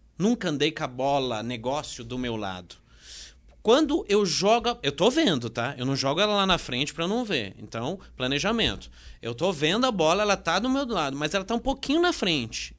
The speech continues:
Eu jogo ela um pouquinho pra frente e vou atrás dela. Quando a gente fala em, em começar ou não um novo negócio, escuta o seu coração e pense no porquê. Se o seu porquê é grande, se você tem um porquê,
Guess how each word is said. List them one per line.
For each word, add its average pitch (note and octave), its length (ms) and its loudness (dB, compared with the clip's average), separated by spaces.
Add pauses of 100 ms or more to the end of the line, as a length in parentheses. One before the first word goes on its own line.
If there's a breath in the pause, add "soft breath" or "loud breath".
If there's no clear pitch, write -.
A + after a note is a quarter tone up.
Eu A#2+ 100 -4
jogo D#3+ 240 -2
ela A#3+ 80 -4
um A3+ 40 -4
pouquinho G#3+ 280 -6
pra G3 140 -6
frente F#3 440 -10
e G3 80 -6
vou F3+ 160 -4
atrás F3 320 -8
dela. F#2+ 280 -8 (640 loud breath)
Quando A#3 240 2
a - 20 2
gente G#3+ 220 -2
fala C#3+ 540 0
em, C#3+ 260 0 (180)
em C3+ 100 -14 (120)
começar E3 880 0
ou D#3+ 220 2
não C#3+ 280 2
um C3 160 0
novo B2 300 -2
negócio, A#2 600 -6 (260)
escuta - 320 -6
o - 20 -10
seu F3 100 -6
coração D3 540 -6 (320)
e D3 60 -8
pense F3+ 360 -2
no F3 160 0
porquê. C#3 640 -4 (240 loud breath)
Se - 140 -14
o - 20 -10
seu E3 220 -4
porquê C#3 680 -4
é B2+ 140 -10
grande, A2 720 -4
se - 120 -14
você D#3 200 -2
tem A#3 220 4
um B3+ 80 6
porquê, F3 540 2